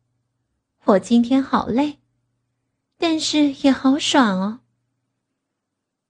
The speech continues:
平来到我旁边问我事情的始末，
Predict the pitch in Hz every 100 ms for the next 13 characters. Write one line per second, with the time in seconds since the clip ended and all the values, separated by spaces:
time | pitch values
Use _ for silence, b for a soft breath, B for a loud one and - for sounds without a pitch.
0 | _ - 262 262 233 254 277 240 208 -
1 | 185 214 277 302 320 294 208 185 190 -
2 | 202 - 185 196 240 - - - 262 277